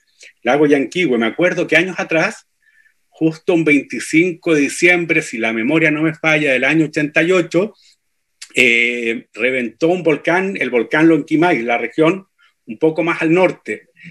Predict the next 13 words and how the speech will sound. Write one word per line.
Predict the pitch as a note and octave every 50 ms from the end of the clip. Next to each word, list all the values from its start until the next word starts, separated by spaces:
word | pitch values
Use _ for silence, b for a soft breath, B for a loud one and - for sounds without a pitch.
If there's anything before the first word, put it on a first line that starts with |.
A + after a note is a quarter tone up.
| B B
y | - B2+
al | A2+ A2+
día | A2+ D3+ F3 F3+ E3
siguiente | - - E3 D#3+ E3+ F#3+ F#3 D#3+ - F3+ F3
me | E3+
dicen, | E3+ E3+ F3+ E3+ - - E3+ E3
"Ya, | F3 E3+ D3 -
tienes | - E3 E3+ E3+ D#3+ - -
que | - D#3+
irte | D#3+ E3+ F#3 E3 - _ - E3
al | D#3+ D#3 D#3
volcán | D3+ D#3 C#3+ D3 - E3 E3 E3
Lonquimay". | D#3+ D#3 D#3 - F3 F3 E3+ D#3 A2+ -